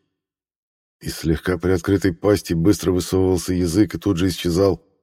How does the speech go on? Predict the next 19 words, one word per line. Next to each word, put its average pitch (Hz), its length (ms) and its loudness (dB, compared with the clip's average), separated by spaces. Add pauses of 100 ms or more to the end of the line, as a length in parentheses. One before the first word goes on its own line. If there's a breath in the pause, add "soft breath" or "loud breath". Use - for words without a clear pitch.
(260)
Она 92 220 -2
не 95 120 0
отводила 98 540 2
взгляда 90 500 2
от 87 80 -4
человека, 87 520 0
медленно 87 400 2
раскачиваясь 87 600 -2
в - 60 -14
стороны. 85 520 -2 (1040)
Саша - 380 -8
замер. 76 500 -4 (560)
Он 80 180 -2
боялся 98 460 2
и 95 40 2
не 95 120 0
знал, 95 200 2
что 95 200 -2
делать. 87 420 -2